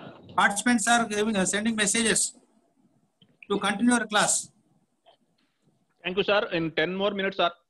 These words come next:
Speaker 2: In ten or
Speaker 1: Okay.
Speaker 2: fo-, uh, in ten to fifteen minutes, I am going to conclude this session because I have got to five to six more slides.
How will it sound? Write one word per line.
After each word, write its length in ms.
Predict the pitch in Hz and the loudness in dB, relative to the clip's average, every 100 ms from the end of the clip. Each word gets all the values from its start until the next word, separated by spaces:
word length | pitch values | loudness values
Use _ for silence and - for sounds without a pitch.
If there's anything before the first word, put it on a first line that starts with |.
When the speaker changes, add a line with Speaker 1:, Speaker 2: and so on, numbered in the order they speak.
| - - - _ _ _ - | -4 -4 -6 _ _ _ -2
Speaker 2:
In 120 | 127 | -2
ten 160 | 165 170 | 0 2
or 100 | 196 | 2
Speaker 1:
Okay. 140 | 226 | 2
Speaker 2:
fo-, 720 | 220 175 156 151 147 143 139 139 | 2 2 2 0 -4 -6 -4 -4
uh, 20 | 147 147 | 0 0
in 80 | |
ten 180 | 143 180 | 0 0
to 100 | 226 | 0
fifteen 300 | 208 185 190 180 | -2 -2 -2 -2
minutes, 200 | 180 175 | -2 -2
I 80 | |
am 80 | 160 | 0
going 180 | 160 165 | 0 0
to 100 | 170 | -2
conclude 360 | 165 147 165 160 | -2 -2 -2 0
this 140 | 147 | 0
session 340 | 151 202 226 | -2 -2 -4
because 240 | 170 185 175 | -2 -2 0
I 100 | 165 | 0
have 140 | 160 | 0
got 200 | 160 165 | -4 -4
to 120 | 175 - _ _ _ _ - | -4 -8 _ _ _ _ 0
five 280 | 156 175 | 0 2
to 160 | 196 185 | 2 0
six 240 | 170 165 | 0 -6
more 180 | 165 160 | -2 -2
slides. 420 | 151 151 156 139 | 0 0 -2 -4